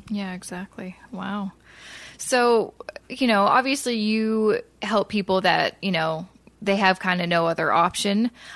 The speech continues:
um, and they need some guidance. But what, eh, kind of final tips would you give to, I'd say, eh, especially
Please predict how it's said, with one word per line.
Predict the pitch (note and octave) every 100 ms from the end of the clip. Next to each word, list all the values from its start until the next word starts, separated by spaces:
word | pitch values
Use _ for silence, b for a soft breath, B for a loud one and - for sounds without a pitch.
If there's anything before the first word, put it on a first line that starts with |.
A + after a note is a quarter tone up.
| B
um, | F#3 F3 F3
and | - E3+
they | E3+ E3 D#3+
need | F3 E3+ -
some | E3+ E3
guidance. | D#3 D#3+ G3 A#3 A#3
But | - F3+ -
what, | F3 - F#3 G#3 A3 A#3 - - -
eh, | - A#3+
kind | G#3 A3 G#3
of | F#3+
final | - F3+ F3+ F#3
tips | G#3 G#3+ -
would | F3+ E3
you | F3+
give | E3+ E3+ E3+
to, | - F3+ E3+ E3+ E3+
I'd | - F#3+
say, | G#3+ -
eh, | - - -
especially | - G3 G#3+ G#3+ A3+ G#3 F#3+